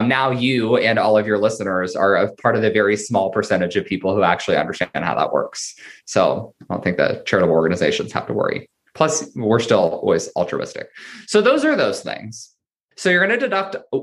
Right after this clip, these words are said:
either one of those. And you can also deduct things called adjustments. And without overcomplicating things,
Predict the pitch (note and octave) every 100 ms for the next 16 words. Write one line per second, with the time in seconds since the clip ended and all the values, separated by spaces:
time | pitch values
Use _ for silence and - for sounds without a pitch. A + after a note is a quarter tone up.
0 | - C3+ F3+ F#3 G3 G#3+ B2+ G#2 C3 G3
1 | - C#3 E3+ F#3+ - E3+ A#3 - C4+ G3
2 | E3+ D3 - - - D3 C#3+ D#3 C3 G#2+
3 | G2+ - - G#3 C#4 - - B2 B2+ C3+
4 | F3+ C#3+ C#3 C#3+ C#3 G2+ G2 A#2 D3 C#3
5 | C#3+ D3 D3 D3+ D#3+